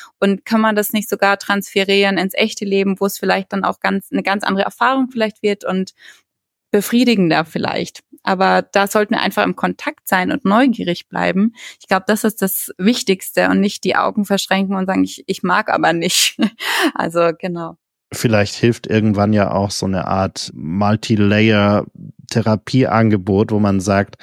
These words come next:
Speaker 2: man macht vielleicht so eine erste Diagnose, so ein erstes Gespräch mit einer K I, die vielleicht strukturiert Dinge abfragt und darauf reagieren kann und man vielleicht auch die Situation in Anführungsstrichen nutzt, dass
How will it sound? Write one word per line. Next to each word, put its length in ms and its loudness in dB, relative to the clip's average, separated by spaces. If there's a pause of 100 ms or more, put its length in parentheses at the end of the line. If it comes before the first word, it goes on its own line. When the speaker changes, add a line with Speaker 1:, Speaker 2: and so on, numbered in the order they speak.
(300)
Speaker 2:
man 160 0
macht 220 0
vielleicht 320 -2
so 120 -6
eine 160 0
erste 800 0
Diagnose, 840 2
so 120 0
ein 100 0
erstes 680 0
Gespräch 680 0
mit 220 2
einer 260 2
K 240 -2
I, 300 2
die 320 2
vielleicht 360 -2
strukturiert 840 0 (380)
Dinge 240 2
abfragt 600 0
und 260 -4 (480)
darauf 440 2
reagieren 440 2
kann 280 2
und 220 2
man 240 4
vielleicht 340 0
auch 100 4
die 140 -4
Situation 640 2
in 120 -4
Anführungsstrichen 800 -2
nutzt, 400 -2 (800)
dass 460 0